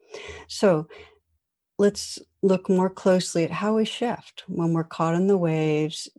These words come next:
to becoming the ocean witnessing the waves. And as you know, if you've been with me and practicing these teachings for a while, the ground level is become mindful,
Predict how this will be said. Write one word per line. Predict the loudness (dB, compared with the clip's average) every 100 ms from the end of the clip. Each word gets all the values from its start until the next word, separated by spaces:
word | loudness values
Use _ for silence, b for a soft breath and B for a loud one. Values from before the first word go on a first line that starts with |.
| _
to | -2 2 4 4 0 -4 B B B _
becoming | -2 0 2 4 6 4
the | 4
ocean | 4 2 2 0 2
witnessing | 0 -2 -4 -2 -2 -2
the | -4
waves. | -6 -6 -8 -12 -16 -16 -16 -16 -20 b b b b _ -4
And | 0 4 4 2 -2 _ _ -2
as | 2 2 0
you | 2 4
know, | 4 4 0 -2 -6 -8 -8 -8
if | -6 -6 -6
you've | -6
been | -2 -2 0 -2 -6 -12 _ _ _ _ -14 -10
with | -4 -2 0 -2 0
me | 0 2 0 0
and | -2 -2 -4 -10 _ -20 -4
practicing | -4 -2 -10 -2 2 4
these | 2 -2 -8
teachings | -2 -2 2 0
for | 0
a | -2
while, | 2 2 2 0 -4 B B B B B _ _ _ _ -6 -2
the |
ground | 0 2 4 4 4
level | 4 2 2 2
is | 0 0 -2 -4
become | -6 -6 -6 -2 -2 -2 -2
mindful, | 0 0 0 -4 -6 -6 -6 -8 -10